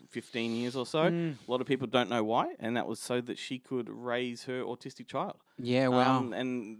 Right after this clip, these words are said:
Speaker 1: there's, I think, Australian Story featured an episode on her and why
Speaker 2: Wow,
Speaker 1: she stepped away from
Speaker 2: okay.
Speaker 1: the camera. And The Dressmaker was a brilliant return to form.
Speaker 2: It was. It's, you know, it was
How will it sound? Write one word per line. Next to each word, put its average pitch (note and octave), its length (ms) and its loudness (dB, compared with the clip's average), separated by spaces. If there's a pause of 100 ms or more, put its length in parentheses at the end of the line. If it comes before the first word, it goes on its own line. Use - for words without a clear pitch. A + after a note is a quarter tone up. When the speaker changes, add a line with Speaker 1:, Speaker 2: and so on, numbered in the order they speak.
(120)
Speaker 1:
there's, C3+ 260 2
I B2+ 80 -2
think, B2 200 -6 (180)
Australian B2 460 -2
Story B2+ 260 -2
featured A#2+ 380 -8
an A#2 80 -8
episode A#2 340 -6
on B2 140 -4
her A#2 340 -2
and G#2 160 -6
why G#2+ 160 -2
Speaker 2:
Wow, B2+ 160 2
Speaker 1:
she D#3+ 80 0
stepped A#2 180 -6
away A#2+ 140 0
from C#3+ 120 -2
Speaker 2:
okay. - 60 -4
Speaker 1:
the - 60 -14
camera. A#2+ 260 -4 (300)
And B2+ 100 -4
The B2+ 60 -2
Dressmaker B2 640 -6
was G2+ 220 -8
a E2 80 -12 (260)
brilliant C3 480 2
return G2 300 -12
to F2 40 -16
form. F2+ 240 -14
Speaker 2:
It C3+ 80 8
was. C#3 340 8
It's, C3 240 -2
you D#3 120 0
know, A#2+ 60 2
it D3+ 120 -6
was B2+ 360 -4